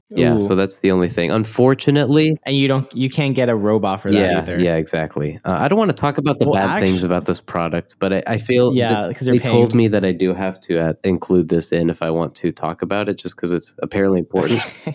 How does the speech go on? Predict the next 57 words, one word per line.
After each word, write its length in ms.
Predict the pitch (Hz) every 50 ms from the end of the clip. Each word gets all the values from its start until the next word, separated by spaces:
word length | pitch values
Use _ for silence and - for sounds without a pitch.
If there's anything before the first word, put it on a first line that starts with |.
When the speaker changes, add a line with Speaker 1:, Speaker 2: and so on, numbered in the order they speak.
| - 107
Speaker 1:
It, 160 | 101 107 _ _
it 260 | 120 110 104 110 _
does 300 | - 113 113 117 113 110
unfortunately 760 | 117 110 104 110 - 110 104 101 - - 107 107 104 104 95 92
not 240 | 95 92 98 101
get 160 | - 104 87 71
rid 180 | 92 95 98
of 120 | 104 98 101
the 160 | 110 107 78
odor, 400 | - 113 117 113 127 131 127 - _ _ _ _ _ _ -
uh, 320 | 87 92 92 90 76 - - _ _
when 220 | - 101 104 104
they 180 | 101 101 101 98
do 220 | 92 - - 104
their 140 | 98 95 92
business 460 | 85 95 92 92 - - 101 95 -
there. 300 | _ 104 107 110 110 110 110 _ _ _ _
So 160 | _ _ - 101
it 140 | 98 92 90
will 280 | 95 101 98 101 101
smell 340 | 98 - - _ 98 92 90
like 260 | 87 87 85 85 -
pee 340 | _ - 87 85 85 85 - -
and 160 | 82 82 -
poo, 440 | - 90 87 87 85 85 82 82 - - _
um, 320 | 82 85 82 80 76 87 - _ _ _ _ _ _ _
until 340 | - 104 92 - - 113 107
you 160 | 101 98 92
clean 300 | 87 - - 90 85 78
it 100 | 78 78
up. 240 | 76 76 71 - _ _
So 320 | _ - - 67 71 78 - _ _ _
recommended 480 | - 110 107 117 107 107 104 104 101 92
that 100 | 98 92
you 120 | 90 92 95
clean 240 | 92 - - 90 85
Speaker 2:
So 100 | 85 -
Speaker 1:
it 20 | 131
Speaker 2:
what's 160 | 135 - -
the 60 | - -
Speaker 1:
multiple 220 | - - 135 151
times 320 | - - 110 101 98 101
a 40 | -
Speaker 2:
purpose? 180 | - - 69 78
Speaker 1:
day. 40 | - - _ _ _ _
Speaker 2:
I 100 | 135 135
guess 340 | 127 127 123 123 123 - - -
so 80 | 113
you 160 | 113 110 110 107
just 160 | 107 101 -
don't 80 | 113
have 80 | 110 104
to 60 | 101 90
take 140 | - 104 85
your 80 | 87 85
dog 140 | 85 90 117
Speaker 1:
Yeah, 60 | 117